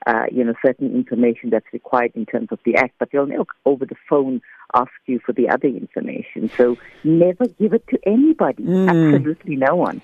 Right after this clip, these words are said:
Speaker 2: It's
Speaker 1: Mm.
Speaker 2: interesting y-, you say that. I mean, I've, I've had conversations, and, and legitimate ones, where I've been
Speaker 1: Yeah.
Speaker 2: asked for some information,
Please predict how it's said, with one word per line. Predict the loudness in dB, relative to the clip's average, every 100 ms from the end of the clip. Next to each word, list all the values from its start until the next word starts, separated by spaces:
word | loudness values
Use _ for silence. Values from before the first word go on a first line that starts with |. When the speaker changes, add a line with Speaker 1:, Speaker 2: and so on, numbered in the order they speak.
| 0
Speaker 2:
It's | 2
Speaker 1:
Mm. |
Speaker 2:
interesting | 2 2 -2 -4
y-, | -4
you | -2 -2 0
say | 4 4
that. | 6 4
I |
mean, | 4 2
I've, | 2 0 0
I've | 0 2
had | 0 0 -4 -4
conversations, | -2 0 2 2 4 2
and, | 2
and | 4 4
legitimate | 4 4 2 4 2 2 0
ones, | 4 4 2 2
where | 4 4
I've | 2 2
been | 0
Speaker 1:
Yeah. | 2
Speaker 2:
asked | 0 -2
for | -4
some | -2 0
information, | -2 0 0 2 0 0 -2